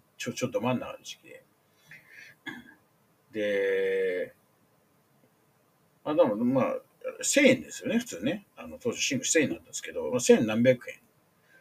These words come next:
二千までいかなかったかな。ちょっと高かったんですけど。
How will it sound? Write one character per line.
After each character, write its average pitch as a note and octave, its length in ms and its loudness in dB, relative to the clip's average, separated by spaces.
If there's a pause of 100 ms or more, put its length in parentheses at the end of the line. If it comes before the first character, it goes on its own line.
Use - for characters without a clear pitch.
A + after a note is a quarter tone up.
(480)
二 A2+ 80 -8
千 B3 200 8
ま C4+ 80 6
で - 80 -2
い F#2+ 40 -4
か G#2 60 2
な - 60 -6
か F#2 140 -6
っ - 40 -20
た - 80 -20
か - 300 -20 (280)
な。 C3 100 12
ち - 140 -6
ょ - 40 -16
っ - 20 -14
と D#3+ 100 0
高 F#3 80 4
か C#3+ 100 -4
っ - 80 -14
た - 100 -14
ん - 80 -20
で - 60 -20
す - 120 -16
け - 60 -20
ど。 - 180 -20